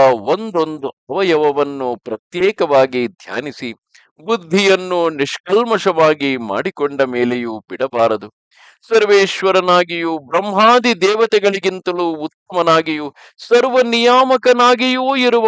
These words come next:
ಆ ಭಗವಂತನಲ್ಲಿ ದೃಢವಾದ ಭಕ್ತಿ ಯೋಗವು ಹುಟ್ಟಲಾರಂಭಿಸುವವರೆಗೂ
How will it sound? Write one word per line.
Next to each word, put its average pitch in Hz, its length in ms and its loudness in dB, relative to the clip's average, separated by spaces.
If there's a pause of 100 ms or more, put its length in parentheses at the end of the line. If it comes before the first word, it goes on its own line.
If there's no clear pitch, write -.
(140)
ಆ 190 140 4 (300)
ಭಗವಂತನಲ್ಲಿ 165 1000 0
ದೃಢವಾದ 147 800 0 (120)
ಭಕ್ತಿ 156 480 -8
ಯೋಗವು 147 460 -6 (360)
ಹುಟ್ಟಲಾರಂಭಿಸುವವರೆಗೂ 165 1600 2